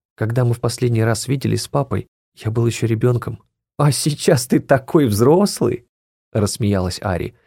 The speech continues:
"Тебе хоть двадцать есть?" "Вот-вот исполнится". Я задрал нос. "Вот когда исполнится, тогда и поговорим. Ладно, я пойду. А ты подумай над моими словами". И она легонько чмокнула меня в щеку,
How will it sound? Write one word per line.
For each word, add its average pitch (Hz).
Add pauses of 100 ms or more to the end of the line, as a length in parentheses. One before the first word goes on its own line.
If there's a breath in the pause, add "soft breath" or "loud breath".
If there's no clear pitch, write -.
(240 soft breath)
"Тебе 165
хоть 156
двадцать 160
есть?" 208 (300)
"Вот-вот 104
исполнится". 123 (400)
Я 101
задрал 92
нос. - (460)
"Вот 170
когда 165
исполнится, 233
тогда 185
и 285
поговорим. 110 (600 loud breath)
Ладно, 180
я 110
пойду. 123 (680 loud breath)
А 139
ты 185
подумай 147
над 139
моими 135
словами". 131 (500)
И 101
она 104
легонько 117
чмокнула 95
меня 98
в -
щеку, -